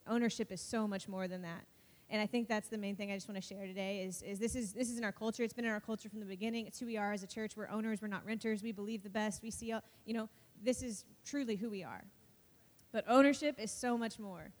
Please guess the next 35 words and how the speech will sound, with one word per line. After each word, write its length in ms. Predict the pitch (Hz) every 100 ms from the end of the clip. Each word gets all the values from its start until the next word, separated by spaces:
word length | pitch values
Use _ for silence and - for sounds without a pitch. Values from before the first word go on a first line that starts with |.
| - - - -
than 180 | 220 202
just 500 | 214 196 - - - - - - - - - -
boiling 440 | 208 220 214 208
it 100 | 202
down 220 | 196 190 190
to, 200 | - 190
am 100 | 190
I 80 | 190
on 100 | 190
a 60 |
serve 220 | 180 202 185
team 180 | 202
or 80 | 185
not, 200 | 180 175
or 60 | 180
do 120 | 185
I 80 | 180
do 220 | 180 196
this 220 | 185 185
or 40 | 190
not? 200 | 170 175
It's, 200 | 185 - - -
it's 200 | - 208
truly 280 | - 262 233
who 140 | 185 233
you 180 | 196
are 240 | 175 165 180 -
and 80 | 208
who 80 | 208
God 120 | 208
has 120 | 196
called 240 | - 190 185
you 80 |
to 80 | 185
be. 300 | 175 170 170